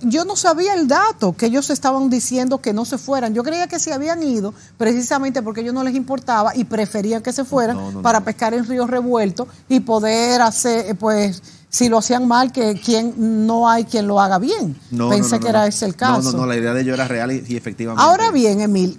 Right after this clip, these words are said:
Speaker 1: como tú has dicho, entre setenta y cinco mil y ciento cincuenta mil efectivos del ejército, eh, eh, eh, talibán, ¿cómo tomaron todo Afganistán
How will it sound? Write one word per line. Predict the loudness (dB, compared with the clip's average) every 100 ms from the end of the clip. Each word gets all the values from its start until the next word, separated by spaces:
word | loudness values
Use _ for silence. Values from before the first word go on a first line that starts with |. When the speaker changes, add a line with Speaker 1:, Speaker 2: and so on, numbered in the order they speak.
| -2
Speaker 1:
como | 2 2 2
tú | 0 0
has | 0
dicho, | -2 -2 -4 -2
entre | 0 0 0 0 0
setenta | 0 -2 -2 -2
y |
cinco | -4 -2 -2
mil | -2 -4
y | -4
ciento | -4 -6
cincuenta | -4 -4 -4 -2 -2
mil | 0
efectivos | -2 -4 -6 -4 -2
del | -2 -2
ejército, | -2 -4 -6 -4 -2 0 -2 -2
eh, |
eh, | -2 0 -2 -4 -6 -4 -4 -4 -8 -8
eh, | -6 -6 -4
talibán, | -2 0 0 -2 -4 -12 -20 -12
¿cómo | -2 -2 0 -2
tomaron | 0 0 0 0 -2 -2 -4 -6 -12 -18 -20 _
todo | 4 6 6 2 2
Afganistán | 2 2 0 0 -2 2 4 2 -2